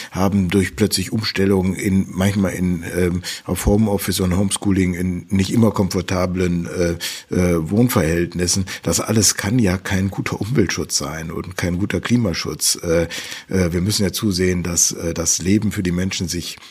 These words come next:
verbessert, äh, und das im Einklang mit Klimaschutz und, äh, ein schlechteres Leben für die Menschen kann niemals guter Klimaschutz, äh, sein. Ähm,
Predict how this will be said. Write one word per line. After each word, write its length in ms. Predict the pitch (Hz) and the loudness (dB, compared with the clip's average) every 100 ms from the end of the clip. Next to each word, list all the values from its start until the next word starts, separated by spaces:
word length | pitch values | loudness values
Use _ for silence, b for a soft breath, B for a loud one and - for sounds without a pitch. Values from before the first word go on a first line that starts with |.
| B - | B -8
verbessert, 680 | - 127 95 - 135 135 B B B - | -6 0 2 4 2 0 B B B -2
äh, 200 | 98 90 | 0 0
und 260 | - 92 | 0 0
das 160 | 92 - | 2 2
im 140 | 92 | 0
Einklang 400 | 98 120 107 87 | 0 2 2 2
mit 160 | 82 - | -2 -2
Klimaschutz 600 | 90 87 78 104 101 - | -2 0 0 -2 -2 -4
und, 440 | 90 85 80 - | -2 -4 -6 -4
äh, 220 | 87 82 | -2 -2
ein 120 | - 87 | -2 0
schlechteres 540 | 107 107 98 85 - | 2 2 -2 0 2
Leben 280 | 85 92 87 | 4 2 0
für 100 | 85 | -2
die 80 | 82 | -2
Menschen 320 | 85 80 90 | -2 -4 -4
kann 140 | 85 | 0
niemals 320 | 87 90 82 | 0 0 -2
guter 260 | - 78 80 | -6 -6 -6
Klimaschutz, 680 | - 82 80 - - - - | -4 -4 -4 -6 -6 -4 -4
äh, 260 | 85 80 B B B B | -4 -6 B B B B
sein. 420 | 92 78 69 71 - | -2 -2 -2 -8 -6
Ähm, 400 | 95 87 85 85 | 0 2 2 -2